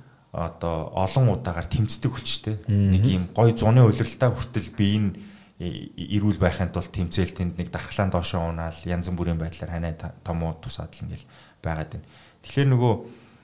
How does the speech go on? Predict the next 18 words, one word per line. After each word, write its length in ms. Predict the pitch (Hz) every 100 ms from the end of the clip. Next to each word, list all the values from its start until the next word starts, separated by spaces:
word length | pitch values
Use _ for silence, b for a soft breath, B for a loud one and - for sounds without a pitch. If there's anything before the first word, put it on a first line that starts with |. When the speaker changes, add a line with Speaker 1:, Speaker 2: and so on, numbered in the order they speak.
| B -
Speaker 1:
бид 160 | 110
нэр 140 | 156 131
угаасаа 400 | 113 147 - 147
юм 140 | 110
эрсдэлтэй 440 | - - - - 147
орчинд 320 | - - 131
байгаа 400 | 107 110 131 123
учраас 500 | - - 127 127 - - 104
бид 160 | 101
нэр 240 | 123 131 B B B B B -
аль 220 | - 147 151
болох 320 | 131 143 -
асуудлыг 500 | - 139 139 - 117
баг 240 | 101 98 -
дээр 160 | 139
нь 100 | 127
олж 300 | 98 98 -
мэдээд 480 | 101 90 - 117 -